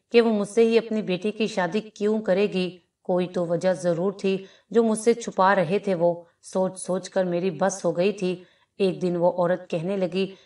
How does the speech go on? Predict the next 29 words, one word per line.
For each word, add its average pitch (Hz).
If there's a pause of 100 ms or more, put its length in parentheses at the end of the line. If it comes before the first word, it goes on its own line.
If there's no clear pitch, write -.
(220)
"एक 240
हफ्ते 233
बाद 190
तुम्हारा 190
और 202
मेरी 208
बेटी 175
का 214
निकाह 190
है, 170 (260)
वो 185
निकाह 175
के 175
वक्त 180
यहाँ 180
आएगी 190 (300)
और 233
तुम 233
उसकी 220
शक्ल 208
भी 220
निकाह 185
के 196
बाद 170
देखोगे।" 175 (260)
उस 214
औरत 175
ने 180
बताया 175